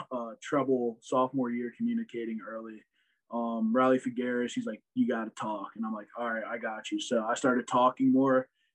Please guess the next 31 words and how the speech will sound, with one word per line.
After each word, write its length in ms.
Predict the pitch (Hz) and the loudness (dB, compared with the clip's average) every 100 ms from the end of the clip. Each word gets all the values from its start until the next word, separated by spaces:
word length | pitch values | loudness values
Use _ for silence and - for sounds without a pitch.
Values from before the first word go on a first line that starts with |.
| _ | _
and 320 | 127 120 117 | -2 -2 -2
that 140 | 120 123 | 0 2
helps 240 | 131 127 | 2 0
the 80 | 117 - | -10 0
defense 340 | 123 120 117 | 0 0 -4
a 60 | 113 | -2
lot. 320 | 110 117 117 - | 0 0 0 0
It 60 | 117 | -2
makes 180 | 113 | 0
their 100 | 123 | -2
job 340 | 113 117 110 104 | -2 -2 -2 -4
a 40 | |
lot 260 | 110 113 110 | -4 -4 -2
more 160 | 113 | -4
easier. 480 | 95 110 214 302 - - _ _ _ | -4 -4 -4 -8 -8 -14 _ _ _
So, 680 | - - 120 107 107 107 - - _ - | -18 0 0 2 -2 -6 -8 -16 _ 6
yeah, 160 | 127 | 6
I 60 | 123 | 6
just 100 | 113 | 0
started 320 | 151 131 117 | 2 2 2
talking 460 | - 123 120 123 120 | -2 -2 -2 -2 -2
more, 460 | 120 120 120 117 - _ _ | 0 0 0 -4 -10 _ _
and 100 | 107 | -12
that's 200 | 113 - | -10 2
really 300 | 165 151 107 | 2 4 0
it. 220 | 110 101 - _ _ _ - | -2 -6 -14 _ _ _ -14
I've, 160 | 107 104 - | -14 -14 -12
I've 180 | 110 107 _ _ _ _ | -12 -12 _ _ _ _
stuck 280 | - 127 117 | -8 -6 -6
with 140 | 113 117 | -6 -4
everything. 440 | 113 113 104 | -2 -4 -8